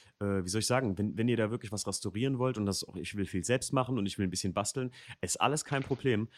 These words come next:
Aber was manchmal die Teilelage, äh, wie, wie schwierig oder wie teuer die werden kann, dafür kann man sich manchmal gar keinen Begriff machen. Ich mein, pff,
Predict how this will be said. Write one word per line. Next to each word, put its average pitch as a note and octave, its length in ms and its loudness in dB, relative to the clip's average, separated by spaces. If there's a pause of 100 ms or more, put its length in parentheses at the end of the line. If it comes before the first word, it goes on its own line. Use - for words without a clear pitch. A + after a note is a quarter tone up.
(160)
Aber G2 300 2
was G2+ 140 0
manchmal G2+ 260 0
die F2+ 100 -4
Teilelage, E2 800 0
äh, D#2+ 380 -2
wie, G2+ 160 -4
wie F2+ 100 -4
schwierig C3 460 2
oder F2+ 100 2
wie E2+ 80 -4
teuer D3 280 4
die D#2+ 160 0
werden E2 260 0
kann, F#2+ 300 0 (200)
dafür F2+ 240 -4
kann G#2+ 160 0
man F#2+ 80 2
sich D#2+ 120 -6
manchmal E2 260 -4
gar E2+ 100 -4
keinen C#2 180 -10
Begriff F#2 300 -6
machen. C2 220 -10
Ich - 100 -12
mein, F#2+ 280 2
pff, - 160 -18